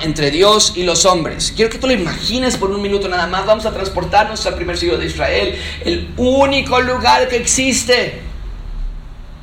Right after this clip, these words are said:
para poder ir a hablar con Dios y orar y tener perdón de pecados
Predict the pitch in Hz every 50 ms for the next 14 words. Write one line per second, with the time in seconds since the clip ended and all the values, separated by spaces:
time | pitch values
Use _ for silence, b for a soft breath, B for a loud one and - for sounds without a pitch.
0 | - - - - - 170 180 175 175 170 160 170 175 190 190 180 180 175 165 151
1 | 135 123 131 139 143 156 160 165 170 156 160 165 160 147 151 156 147 147 156 156
2 | 156 - - - - - 120 117 113 117 120 127 131 139 139 143 147 151 147 -
3 | 113 - - - 113 117 120 117 - - 113 104 - 110 127 139 - 113 110 -
4 | - 107 107 - - - - - - -